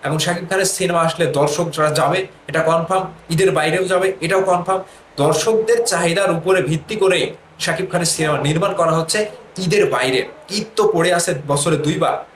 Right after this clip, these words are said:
কিন্তু ঈদের বাইরে যখন শাকিব খানের সিনেমা আসবে, তখন ভেঙে ফেলার পরে আপনারা কি করবেন? দর্শক, হল মালিকরা কি করবে? তখন তো পস্তাতে হবে, তখন তো আফ-, আফসোস করতে হবে।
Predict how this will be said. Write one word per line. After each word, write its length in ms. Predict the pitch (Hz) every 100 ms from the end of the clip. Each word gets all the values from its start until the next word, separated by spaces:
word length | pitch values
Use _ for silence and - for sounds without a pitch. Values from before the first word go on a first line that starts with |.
| - -
কিন্তু 180 | 175 180
ঈদের 280 | 175 185 196
বাইরে 280 | 156 156 190
যখন 200 | 185 180
শাকিব 260 | 175 170 180
খানের 140 | 190
সিনেমা 320 | 190 185 185
আসবে, 260 | 185 190 208 - -
তখন 300 | 185 196 165
ভেঙে 280 | 160 175
ফেলার 300 | 190 208 -
পরে 300 | 143 185 - - -
আপনারা 240 | 156 190
কি 120 | 190
করবেন? 320 | 208 220 165 - - - -
দর্শক, 320 | 147 147 214 220 - - - - - - - - - 151
হল 120 | 160
মালিকরা 280 | 185 196 202
কি 140 | 202
করবে? 340 | 202 175 - -
তখন 180 | 160 180
তো 140 | 202
পস্তাতে 400 | 196 202 - 220
হবে, 240 | 190 151 - -
তখন 160 | 175
তো 80 | 180
আফ-, 260 | 165 165 -
আফসোস 340 | 143 151 214 214
করতে 240 | 202 185
হবে। 240 | 165 117